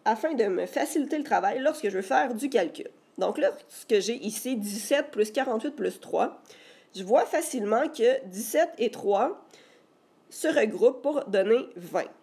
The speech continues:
Et que par la suite, c'est plus facile d'additionner quarante-huit au lieu de faire dix-sept plus quarante-huit et ensuite d'ajouter trois. Donc, ce que je vais faire, c'est de changer de place mon nombre quarante-huit et trois.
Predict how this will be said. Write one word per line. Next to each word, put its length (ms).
Et 120
que 60
par 120
la 160
suite, 380
c'est 180
plus 140
facile 600
d'additionner 640
quarante-huit 580
au 80
lieu 100
de 120
faire 260
dix-sept 320
plus 160
quarante-huit 500
et 100
ensuite 380
d'ajouter 420
trois. 240
Donc, 160
ce 80
que 120
je 60
vais 140
faire, 400
c'est 180
de 140
changer 400
de 60
place 580
mon 180
nombre 220
quarante-huit 580
et 120
trois. 480